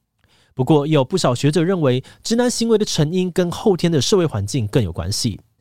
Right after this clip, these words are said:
相较女性在成长过程当中可能容易被要求要当一个善解人意、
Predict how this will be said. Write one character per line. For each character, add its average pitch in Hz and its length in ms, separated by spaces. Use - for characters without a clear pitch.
相 156 180
较 151 160
女 127 180
性 156 240
在 160 180
成 143 220
长 151 180
过 233 180
程 165 140
当 147 160
中 156 320
可 135 120
能 110 120
容 107 160
易 120 60
被 123 160
要 147 200
求 120 280
要 131 160
当 120 200
一 120 60
个 120 120
善 147 160
解 120 100
人 101 200
意、 156 240